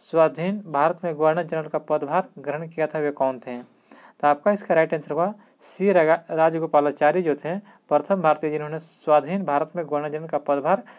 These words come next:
ग्रहण किया था। ऑप्शन नंबर बी इसका राइट आंसर हो जाएगा। सी राजगोपालाचारी का उपनाम फ्रेंड्स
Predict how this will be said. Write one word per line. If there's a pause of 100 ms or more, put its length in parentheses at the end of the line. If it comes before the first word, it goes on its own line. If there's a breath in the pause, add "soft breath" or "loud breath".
(200 loud breath)
ग्रहण
किया
था। (340 soft breath)
ऑप्शन
नंबर
बी
इसका (380 soft breath)
राइट
आंसर
हो
जाएगा। (480)
सी
राजगोपालाचारी
का
उपनाम
फ्रेंड्स